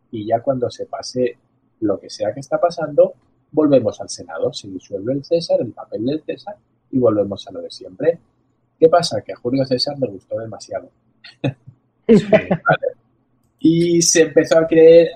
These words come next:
Speaker 1: a crear esa especie de oligarquía, esa especie de, de reinato en el cual, bueno, pues ya el César quería quedarse con el poder para siempre. Y, y eso fue lo que pasó, es decir, una buena idea, o por lo menos la que a priori parece que es una buena idea,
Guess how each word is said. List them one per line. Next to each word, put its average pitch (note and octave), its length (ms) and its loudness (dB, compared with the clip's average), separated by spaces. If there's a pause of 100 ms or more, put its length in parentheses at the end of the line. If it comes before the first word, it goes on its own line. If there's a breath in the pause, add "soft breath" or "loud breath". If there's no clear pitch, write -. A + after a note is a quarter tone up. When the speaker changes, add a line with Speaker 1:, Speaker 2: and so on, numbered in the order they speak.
Speaker 1:
a - 40 -12
crear D3+ 320 0
esa D3 180 -10
especie D3 440 -12
de C3+ 280 0
oligarquía, B2 920 0
esa D3 140 -12
especie C#3+ 460 -14
de, B2 380 0
de G#2+ 140 -4
reinato C#3 560 -8
en C3+ 80 -8
el B2 140 -6
cual, D3+ 300 2
bueno, C3 360 0
pues G2+ 160 -20
ya C3 100 0
el C#3 120 -6
César C#3+ 400 -14
quería A#2 400 -10
quedarse A2+ 420 -10
con G#2+ 160 -14
el G2+ 120 -12
poder F#2+ 300 -20 (100)
para G2+ 200 -16
siempre. - 480 -10 (1040)
Y, A#2+ 480 2
y - 40 4
eso C3+ 220 -4
fue C#3 140 -4
lo D3 120 -6
que C#3+ 120 -10
pasó, - 380 -12
es F#2+ 80 -18
decir, G#2 320 -16
una A2 120 -10
buena A#2+ 280 -4
idea, A#2+ 380 -2 (680)
o F#2 220 -18
por F#2 180 -20
lo F#2 80 -20
menos A2+ 260 -12
la A2 100 -18
que - 120 -20
a - 40 -16
priori A2+ 400 -2
parece - 320 -10
que - 80 -20
es - 120 -18
una A2 120 -6
buena G2+ 300 -8
idea, B2 220 0